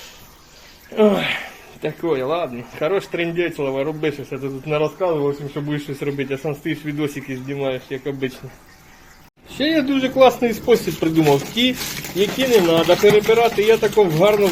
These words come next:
тряпочку його замотав. Зараз його тако намочив, тряпочку також само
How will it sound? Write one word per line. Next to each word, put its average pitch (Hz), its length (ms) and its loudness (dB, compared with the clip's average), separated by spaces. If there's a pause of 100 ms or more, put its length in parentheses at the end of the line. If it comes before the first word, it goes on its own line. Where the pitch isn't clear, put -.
тряпочку 202 480 2
його 202 240 6
замотав. 175 1200 2 (960)
Зараз 190 300 2 (120)
його 185 380 2 (420)
тако 180 400 4
намочив, 170 1000 0 (120)
тряпочку 208 520 2 (100)
також 190 360 2
само 180 400 2